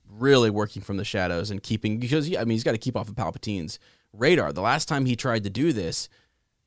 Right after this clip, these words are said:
Palpatine squashed him and put him down. So, yeah, I think, I think there's something going on there, and maybe he has one more task to complete for Palpatine, or just it's something that will get him away or out from underneath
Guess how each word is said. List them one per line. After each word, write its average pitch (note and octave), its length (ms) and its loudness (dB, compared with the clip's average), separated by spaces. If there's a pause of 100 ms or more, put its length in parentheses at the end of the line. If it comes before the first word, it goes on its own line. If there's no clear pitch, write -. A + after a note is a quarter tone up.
(280)
Palpatine A2+ 440 0
squashed A#2+ 400 2
him A2 80 0
and G2 120 -2
put A2+ 120 2
him G2+ 80 0
down. A#2 280 -2 (300)
So, G#2 600 0 (480)
yeah, A2+ 240 0
I F2+ 80 -6
think, G#2 320 -2
I G2 40 -4
think G2+ 260 -2 (380)
there's G#2+ 120 0
something C3 300 2
going A2 240 4
on G2+ 160 2
there, G2+ 120 2
and G2+ 80 0
maybe G#2 140 0
he G#2 100 2
has G#2 200 2
one G#2 180 0
more G#2+ 220 2
task G2 540 -2
to G2+ 100 -8
complete G2 440 -4
for G2 120 -10
Palpatine, G2 520 -2
or F#2+ 100 0
just B2+ 200 0
it's A#2+ 160 -2
something C#3+ 200 2
that A2+ 100 2
will G#2 100 0
get A2 220 2
him G#2+ 180 2
away A#2 580 4
or - 140 -2
out A2 180 2
from G#2+ 140 -6
underneath A#2 640 2